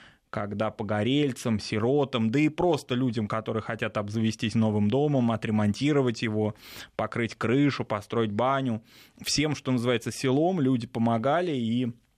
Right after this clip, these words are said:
э, безвозмездно, конечно же. И в следующий какой-то период, когда к другим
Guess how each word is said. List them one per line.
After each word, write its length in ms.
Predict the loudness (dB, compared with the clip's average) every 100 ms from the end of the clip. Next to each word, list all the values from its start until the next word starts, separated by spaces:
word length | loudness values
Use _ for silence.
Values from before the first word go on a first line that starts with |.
| _ _ _ _ -2
э, 480 | 2 2 2 2 2
безвозмездно, 960 | 2 2 0 -2 0 0 2 0 -2 -6 -14 -16 -12
конечно 520 | -8 -4 -6 -4 -4 -2
же. 160 | -4 -6 -20 -20 _ 0
И 340 | 2 4 2
в 60 | 0
следующий 480 | -2 0 -2 -2
какой-то 400 | -4 -4 -4 -6
период, 400 | -4 0 0 0
когда 400 | -2 -4 -4 -4 -8 -20 -20 _
к 80 | -2
другим 520 | 0 2 2 2